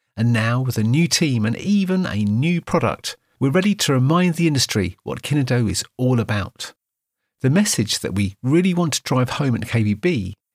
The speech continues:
is about not only the quality and versatility of the Kinedo brand, but also about that outstanding after-sales service, contract support, technical and installation support,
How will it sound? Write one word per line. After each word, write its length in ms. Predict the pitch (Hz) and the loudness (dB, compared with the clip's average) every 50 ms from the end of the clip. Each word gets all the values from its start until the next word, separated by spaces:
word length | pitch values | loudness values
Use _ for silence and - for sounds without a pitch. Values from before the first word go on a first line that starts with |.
| _ - | _ -6
is 120 | 117 117 - | -4 -2 -2
about 380 | 123 139 139 139 127 - - | 0 0 0 0 -2 -4 -2
not 220 | 135 135 151 - - _ - | 0 0 0 -2 -4 _ 0
only 240 | 165 160 160 160 151 | 2 2 4 4 2
the 140 | 123 123 | 2 0
quality 500 | - - 190 196 214 208 - - 110 98 | -2 0 0 2 2 0 0 -2 -2 -2
and 160 | 73 87 95 - | 0 -2 -2 0
versatility 720 | 123 117 113 - 107 - - 208 233 233 208 - - 95 | 0 0 0 0 -2 -2 0 0 0 0 0 -2 -4 -4
of 100 | 87 - | -4 -4
the 80 | - - | -6 -4
Kinedo 400 | - 127 110 95 95 90 92 - | 0 0 0 2 0 -2 -2 0
brand, 520 | - 151 175 165 127 98 - - - - _ _ _ _ _ _ _ _ _ - | 0 0 0 0 0 -2 -4 -6 -8 -10 _ _ _ _ _ _ _ _ _ -8
but 140 | - 123 127 | -8 -8 -4
also 400 | - 139 151 165 131 - 143 120 | -4 -2 -2 0 0 0 0 0
about 340 | 95 92 110 101 - - _ | 0 0 -4 -4 -6 -6 _
that 200 | - 110 98 - - - | -6 -6 -6 -6 -6 -6
outstanding 920 | 107 104 80 - - - - - - 131 127 139 139 127 139 135 131 127 | -6 -6 -6 -4 -2 0 0 0 0 -2 -2 -2 -2 0 0 2 2 2
after-sales 680 | 127 123 - - - 117 - - 123 117 113 113 - | 2 0 -2 -2 -2 -2 0 2 0 2 0 0 0
service, 560 | - - 110 101 98 95 - 90 - - - - _ _ _ - | 0 0 2 0 0 -2 -4 -6 -6 -8 -8 -10 _ _ _ -4
contract 460 | - 143 151 135 - - - - - - | -2 0 0 0 0 -2 -4 -2 -2 -2
support, 580 | - 123 - - 151 151 151 - - - - _ _ _ _ _ - | -2 -2 -2 0 -2 -2 -2 -2 -4 -8 -10 _ _ _ _ _ -8
technical 680 | - - 196 175 - 135 127 - - 120 107 110 110 _ - | -2 -2 -2 0 0 -2 -4 -2 -2 -2 -2 -2 -6 _ -6
and 120 | - 120 - | -6 -6 -2
installation 720 | 160 170 160 - - - 127 113 156 185 - - 143 127 | -2 -2 0 0 -2 -2 -2 0 0 0 0 0 0 0
support, 480 | - - - - 107 101 104 107 - | -2 -2 -2 -2 -2 -2 -2 -4 -8